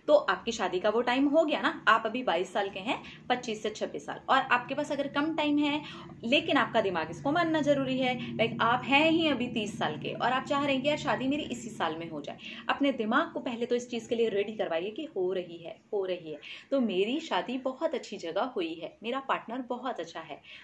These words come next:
ब्रैकेट में लिख दीजिए छः महीने या एक साल। इस तरीके से दिमाग को पहले कन्विंस करके वहाँ पर एकदम रियल वाला टाइम लिख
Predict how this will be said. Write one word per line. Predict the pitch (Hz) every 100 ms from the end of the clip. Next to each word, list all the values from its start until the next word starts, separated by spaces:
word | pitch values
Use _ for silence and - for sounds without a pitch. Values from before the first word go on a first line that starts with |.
| -
ब्रैकेट | 180 214 214 175
में | 175
लिख | 156
दीजिए | 170 170 330 - - -
छः | 240 196
महीने | 180 180 208
या | 359
एक | - 185 180
साल। | - - -
इस | -
तरीके | 311 277 269
से | 269
दिमाग | 285 220 185 214 339 -
को | 339
पहले | 269 220
कन्विंस | 214 190 180 311 -
करके | 196 160 - 571 - -
वहाँ | 226 220 214
पर | 233 359
एकदम | 277 262 320
रियल | 214 214 254 320
वाला | 240 175 240
टाइम | - 185 165
लिख | 147